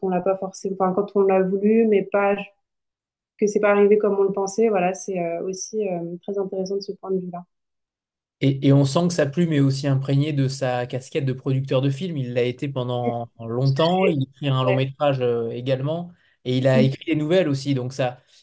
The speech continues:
Speaker 1: Oui.
Speaker 2: il a ce côté, euh, aussi, euh, extrêmement, euh, succinct qui permet de, d'aller extrêmement vite aussi dans l'intrigue.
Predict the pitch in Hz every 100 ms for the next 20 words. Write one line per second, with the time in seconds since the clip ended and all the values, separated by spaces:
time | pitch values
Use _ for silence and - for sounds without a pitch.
0 | - 220 151 143 160 165 143 139 135 160
1 | 160 147 131 135 170 160 139 127 123 120
2 | 117 120 139 - 139 135 147 147 135 123
3 | 120 - 135 - 180 180 151 135 135 143
4 | 156 139 131 135 135 139 139 - 143 143
5 | 143 143 175 143 135 151 135 131 - 175
6 | 156